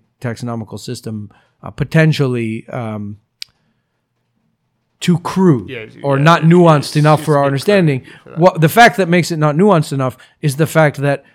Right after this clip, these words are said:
Speaker 1: um, some percentage of those organisms are necessary for your survival.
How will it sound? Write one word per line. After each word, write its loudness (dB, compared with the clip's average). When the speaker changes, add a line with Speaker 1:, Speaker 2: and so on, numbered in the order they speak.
Speaker 1:
um, -6
some 2
percentage 0
of -8
those 0
organisms -4
are -6
necessary -4
for -10
your -6
survival. -10